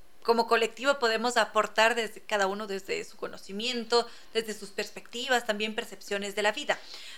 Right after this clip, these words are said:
Diosas Heridas, ¿en qué tres diosas te centras y por qué las has elegido? Nos va a tocar correr un poquito porque ya mismo se termina el programa, lamentablemente.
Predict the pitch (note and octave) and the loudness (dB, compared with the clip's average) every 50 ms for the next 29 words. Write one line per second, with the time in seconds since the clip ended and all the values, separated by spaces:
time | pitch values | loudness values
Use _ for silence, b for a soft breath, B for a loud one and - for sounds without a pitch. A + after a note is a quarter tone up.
0 | B - A#3 G3+ C4+ E4+ G4 F#4+ F#4+ G4 F#4+ - C#4 A3+ F#3+ F3+ G3+ G#3+ G#3+ - | B -8 -8 2 4 6 6 6 4 0 -2 -2 -2 -2 2 2 2 2 2 -2
1 | C4+ B3+ B3 - F4 F4+ F4+ F4 - - D4 E4 E4+ E4 E4 - A#3 B3 C#4+ D4 | -6 -6 -6 -4 -4 -4 -4 -6 -4 -2 0 0 0 -2 -4 -8 -4 0 0 0
2 | C#4+ D4 D4 C#4+ C4 - - - - - - G3 G3 - - - B3+ B3+ B3 A3+ | 2 2 0 -2 -2 -4 -10 -16 -12 -10 -8 -8 -8 -10 0 2 2 2 2 -2
3 | G3+ G#3 G#3 A3 A3 A3 - B B B B B - A3+ - G#3+ G#3+ - - A#3+ | 2 4 4 4 4 2 -4 B B B B B -12 -2 0 0 2 4 4 4
4 | B3 A#3+ A#3 - G#3+ G#3 G#3 G#3 G#3 F#3+ F#3 - - - - - G#3+ G3 - A3 | 4 4 6 6 6 4 4 2 -2 -4 -6 -10 -12 -14 -14 -12 -12 -8 -8 -6
5 | A3+ - A#3 - - B3+ B3 G#3 G#3 - - B B B B B B B B B | -6 -6 -6 -4 -4 -4 -4 -4 -10 -14 -14 B B B B B B B B B
6 | - - D4 C#4+ C#4+ C#4 C4+ C4 A#3+ C4 B3+ - B3+ A#3+ A#3+ A#3 A#3+ A3+ G#3+ - | -8 -4 0 0 0 0 0 -2 -6 -6 -8 -8 -6 -6 -4 -4 -2 -4 -4 -2
7 | A3 G#3+ G#3 G#3+ G#3 G#3+ - A3 - F#3+ F3+ G3 G3+ G3 G3 G3 G3 G3 F#3+ F#3+ | -2 -2 -2 -4 -6 -8 -10 -10 -10 -8 -8 -6 -6 -8 -8 -6 -6 -6 -4 -4
8 | F#3+ F#3+ G3 - - - G3+ G3 G3 G3+ G3 G3 G3+ F#3+ - - G#3 G#3 - - | -4 -4 -4 -6 -6 -8 -10 -8 -6 -6 -6 -6 -8 -10 -12 -14 -14 -12 -14 -14
9 | - A3+ G#3+ - | -14 -14 -16 -16